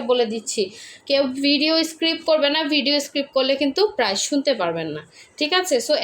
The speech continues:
এখন দেখাচ্ছি এই সুন্দর ঝাড়ের এই, এই ড্রেসটা দেখেন, এগুলো কিন্তু হাই কোয়ালিটির কাজ, মানে প্রতিটা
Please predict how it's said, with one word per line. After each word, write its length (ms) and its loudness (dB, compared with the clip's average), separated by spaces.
এখন 180 0
দেখাচ্ছি 300 0
এই 60 0
সুন্দর 320 4
ঝাড়ের 440 0
এই, 80 0
এই 160 0
ড্রেসটা 360 -6
দেখেন, 260 -12
এগুলো 240 2
কিন্তু 240 0
হাই 200 0
কোয়ালিটির 600 0
কাজ, 160 -2
মানে 140 0
প্রতিটা 560 0